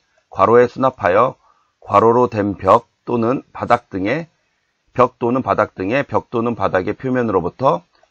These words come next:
괄호의 깊이로 매설하여야 한다가, 한다인데요. 정답 바로 보겠습니다. 내화 배선의 공사 방법, 금속관, 이종 금속재,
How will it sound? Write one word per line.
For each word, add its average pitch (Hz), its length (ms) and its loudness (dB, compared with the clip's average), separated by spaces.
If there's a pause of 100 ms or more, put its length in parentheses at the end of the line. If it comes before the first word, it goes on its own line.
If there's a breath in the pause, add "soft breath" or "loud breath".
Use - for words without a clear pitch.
(120)
괄호의 110 460 2
깊이로 104 540 -4
매설하여야 92 520 -2
한다가, 95 420 0 (500)
한다인데요. 110 600 0 (320 loud breath)
정답 98 300 -2
바로 101 180 0
보겠습니다. 90 640 -6 (1400 soft breath)
내화 127 220 4
배선의 117 320 -4
공사 98 260 -6
방법, 92 440 2 (420)
금속관, 127 540 -2 (100)
이종 110 300 -4
금속재, 117 600 -4